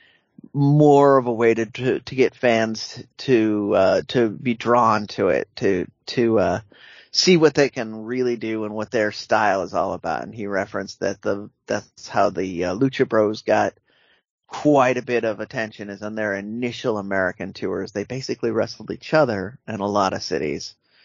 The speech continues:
so that people could really see what, you know, the,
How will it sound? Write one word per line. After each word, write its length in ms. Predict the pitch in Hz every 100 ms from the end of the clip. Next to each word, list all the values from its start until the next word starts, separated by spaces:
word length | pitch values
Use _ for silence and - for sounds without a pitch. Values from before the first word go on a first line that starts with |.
| _ _ _
so 220 | - 123
that 320 | 101 95 - -
people 260 | 143 -
could 180 | 117 104
really 280 | 110 104 101
see 240 | - 101
what, 260 | 90 82 71
you 80 | 92
know, 160 | 90
the, 400 | 85 90 82 73